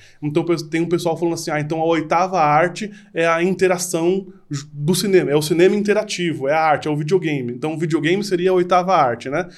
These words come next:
Então tá. É, então existem essas artes, né, que são de, de fato escultura, pintura e tal. Agora, uma pintura, pra ela ser feita, vamos, vamos,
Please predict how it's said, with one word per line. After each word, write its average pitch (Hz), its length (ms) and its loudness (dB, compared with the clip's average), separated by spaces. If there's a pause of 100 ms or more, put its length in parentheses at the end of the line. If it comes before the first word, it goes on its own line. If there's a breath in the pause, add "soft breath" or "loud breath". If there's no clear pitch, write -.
(280 loud breath)
Então 208 180 2
tá. 135 300 -2 (200 loud breath)
É, 143 280 0
então 196 180 4
existem 190 340 2
essas 208 360 0
artes, 147 680 -2 (100)
né, 156 200 0
que 165 120 -8
são 160 180 -6
de, 151 140 -10
de 156 180 -12
fato 147 320 -2
escultura, 170 560 -4
pintura 143 640 -2
e 143 40 -4
tal. 113 360 -6 (340 loud breath)
Agora, 160 420 4
uma 320 200 0
pintura, 175 920 0
pra 156 140 -2
ela 160 120 0
ser 147 160 -4
feita, 170 480 -2
vamos, 147 380 -8
vamos, 151 200 -6